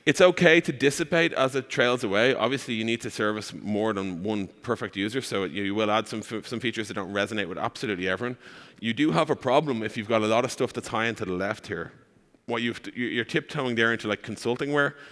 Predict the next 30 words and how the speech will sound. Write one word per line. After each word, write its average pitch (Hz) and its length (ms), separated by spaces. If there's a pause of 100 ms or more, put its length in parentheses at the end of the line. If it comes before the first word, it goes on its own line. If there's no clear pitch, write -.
(160)
which 95 180
is 101 240 (460)
you 117 160
have 107 360
a - 60
small 139 380
number 135 220
of, 117 120 (200)
uh, 101 80
users 104 460
who 107 100
are 95 80
heavily 123 480
dependent 101 560
on 95 140
this 98 160
feature, 98 420 (400)
and 107 100
you 131 100
can't 131 340
kill 117 200
it 113 100
now. 82 240 (400)
And 107 100
that's 123 160
a 101 40
tr-, 104 180
that's 120 200
a - 60
problem. 90 400